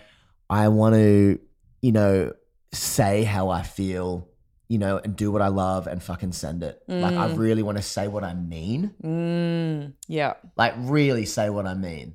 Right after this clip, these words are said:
Speaker 2: Yeah.
Speaker 1: you know, recklessly and with detachment.
Speaker 2: Yeah.
Speaker 1: Like, I don't agree, but I
Speaker 2: Yeah.
Speaker 1: love you.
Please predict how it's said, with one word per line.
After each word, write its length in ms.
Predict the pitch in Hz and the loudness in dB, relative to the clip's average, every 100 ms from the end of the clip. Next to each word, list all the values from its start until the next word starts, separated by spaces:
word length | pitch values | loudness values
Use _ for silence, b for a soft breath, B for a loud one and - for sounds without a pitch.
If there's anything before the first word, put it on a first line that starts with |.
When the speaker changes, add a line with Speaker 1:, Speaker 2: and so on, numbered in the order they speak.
| _ | _
Speaker 2:
Yeah. 380 | 202 170 139 - 165 | -2 0 0 -2 -6
Speaker 1:
you 100 | 131 | -4
know, 320 | 117 107 147 - _ | -2 -2 -2 -6 _
recklessly 800 | 165 175 185 175 - 127 98 95 - | -2 -2 -2 -6 -6 -6 -6 -8 -4
and 180 | 156 160 | -2 -2
with 100 | 165 | -6
detachment. 760 | 156 117 113 - - 123 - - - | -8 -8 -10 -10 -6 -6 -8 -14 -4
Speaker 2:
Yeah. 480 | 165 156 151 143 135 | 2 6 6 4 2
Speaker 1:
Like, 80 | 143 | 2
I 40 | |
don't 140 | 156 160 | 2 0
agree, 640 | 113 110 131 98 92 98 _ | 0 0 0 0 -6 -12 _
but 120 | 131 | 0
I 40 | 123 | 2
Speaker 2:
Yeah. 60 | |
Speaker 1:
love 240 | 113 131 123 | 4 2 2
you. 300 | 101 107 | -4 -6